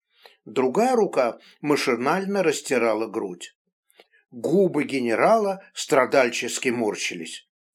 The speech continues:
«Прихватывает?» сочувственно спросил Гуров. «Курить тебе надо бросать,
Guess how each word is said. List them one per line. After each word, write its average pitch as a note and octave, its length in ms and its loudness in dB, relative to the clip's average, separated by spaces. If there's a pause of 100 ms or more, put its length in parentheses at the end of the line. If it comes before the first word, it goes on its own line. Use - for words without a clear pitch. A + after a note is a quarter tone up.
(520)
«Прихватывает?» G3 1000 2 (180)
сочувственно C3+ 760 -2
спросил B2+ 520 -2
Гуров. G#2+ 460 -6 (500)
«Курить F3+ 500 4
тебе F3 220 4
надо D3 260 2
бросать, B2+ 640 2